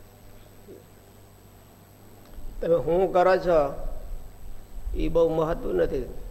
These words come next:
તમારું પરિણામ શું છે એ બહુ મહત્વનું છે. તમે જેની હારે સત્સંગ કરો એમાં પરિણામ શું આવે છે,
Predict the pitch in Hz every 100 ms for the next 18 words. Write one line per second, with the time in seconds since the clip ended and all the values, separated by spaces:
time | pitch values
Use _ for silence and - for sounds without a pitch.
0 | - 160 165 - 160 175 175 151 170 151
1 | 147 143 139 131 117 - - 90 - -
2 | - - - - - - - - - -
3 | - - - - - 131 143 143 147 143
4 | 135 147 - 156 156 165 151 - - -
5 | - - - - - - - - - -
6 | - - - - - - 147 147 151 160
7 | 165 170 175 131 135 - -